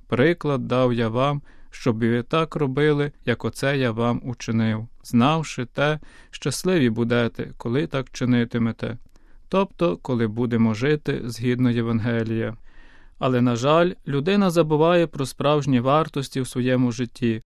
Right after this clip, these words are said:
відвертає свій погляд від Творця і на його місце ставить проминаючі речі,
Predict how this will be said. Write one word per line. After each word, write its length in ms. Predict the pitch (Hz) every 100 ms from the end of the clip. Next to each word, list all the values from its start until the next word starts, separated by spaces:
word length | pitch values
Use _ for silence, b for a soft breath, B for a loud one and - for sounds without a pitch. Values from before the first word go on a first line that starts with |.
| -
відвертає 640 | 127 120 123 139 139 135
свій 260 | 127 135 123
погляд 460 | - 135 131 127 127
від 140 | 117
Творця 580 | - 117 117 - 147 151 _ _ _
і 100 | 147
на 120 | 143
його 260 | 143 147 160
місце 400 | 175 190 - 156
ставить 480 | - 151 160 160 -
проминаючі 760 | 143 143 139 143 135 120 -
речі, 460 | 113 113 107 - 117